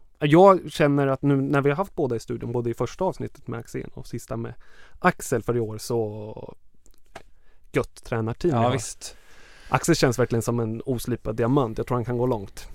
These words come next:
Speaker 2: Mm. Här står
Speaker 1: Och
Speaker 2: vi
Speaker 1: han
Speaker 2: hyllad. Det är inte mycket kritiskt i den här
Speaker 1: Nej,
Speaker 2: podden. <laughs>
Speaker 1: men han får gärna vara kvar i ösk,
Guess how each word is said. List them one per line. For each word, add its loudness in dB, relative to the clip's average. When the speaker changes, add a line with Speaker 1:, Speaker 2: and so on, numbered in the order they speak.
Speaker 2:
Mm. 2
Här 2
står 4
Speaker 1:
Och 8
Speaker 2:
vi 8
Speaker 1:
han 8
Speaker 2:
hyllad. 6
Det 4
är 4
inte 0
mycket 0
kritiskt 6
i 10
den 8
här 2
Speaker 1:
Nej, 12
Speaker 2:
podden. 8
<laughs> -
Speaker 1:
men 12
han 12
får 12
gärna 12
vara 12
kvar 12
i 12
ösk, 8